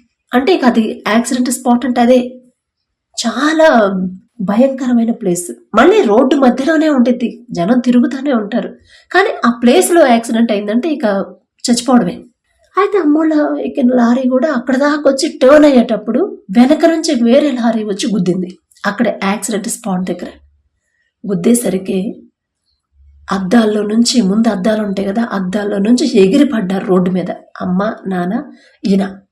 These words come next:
డ్రైవర్ గారు ఎగిరి పడి ఆ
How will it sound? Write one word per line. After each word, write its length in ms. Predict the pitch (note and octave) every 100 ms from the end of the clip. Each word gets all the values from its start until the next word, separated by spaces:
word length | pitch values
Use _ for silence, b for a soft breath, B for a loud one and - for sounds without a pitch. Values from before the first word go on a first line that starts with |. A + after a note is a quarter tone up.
| _
డ్రైవర్ 340 | F#3 F#3 F3+ F3
గారు 260 | F3 F3 - _ _ _ _ _ _ _ _ _
ఎగిరి 440 | D3 G#3+ A3 E4+ -
పడి 320 | A3+ G#3+ B3 -
ఆ 80 | G3+